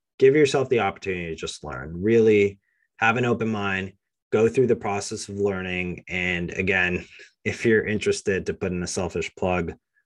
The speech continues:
I am, uh, building out what's called Bitcoin School, which is a very simple course to teach people the fundamentals and go a little bit deeper than what we just discussed today and really break things down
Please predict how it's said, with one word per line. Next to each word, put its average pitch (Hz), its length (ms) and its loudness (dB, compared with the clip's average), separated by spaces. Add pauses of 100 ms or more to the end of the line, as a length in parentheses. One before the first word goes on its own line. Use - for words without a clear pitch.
I 95 240 0
am, 98 280 -2
uh, 90 300 -6 (500)
building 127 380 6
out 107 220 4
what's 104 180 -4
called 110 240 -2
Bitcoin 104 380 -2
School, 98 340 0
which 90 180 -2
is 98 120 -4
a 101 60 0
very 92 200 -4
simple 90 320 -8
course 90 380 -6
to 92 140 -8
teach - 360 -4
people 95 240 -2
the 87 100 -2
fundamentals 87 600 -6
and 95 100 0
go 101 120 4
a - 20 4
little 101 180 4
bit 87 140 -2
deeper 90 300 -2
than 87 160 -6
what 82 160 -8
we 90 100 -4
just - 300 -8
discussed - 460 -4
today 87 200 0
and 85 100 -2
really 90 220 -2
break 85 380 -4
things 87 300 -6
down 82 420 -6